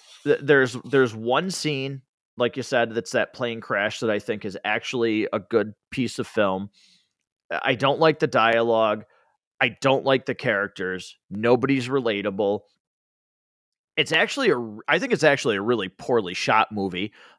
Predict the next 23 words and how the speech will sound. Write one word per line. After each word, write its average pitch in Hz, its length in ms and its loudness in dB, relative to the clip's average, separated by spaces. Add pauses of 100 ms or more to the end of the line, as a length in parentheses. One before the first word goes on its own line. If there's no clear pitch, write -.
um, 113 180 4
on 104 140 2
my 98 120 0
final 98 380 0
thoughts. 90 480 -2
It's, - 260 -2
it's 135 140 -4
one 214 140 4
of - 20 4
those 165 180 6
movies 131 340 0
that's 92 240 2
dark 113 440 0
for 123 120 -2
the 92 100 -2
sense 113 300 -2
of 92 140 -6
being 98 320 -4
dark 113 300 0
in 90 80 -4
terms 107 380 -6
of 82 120 -4
lighting. 101 580 -2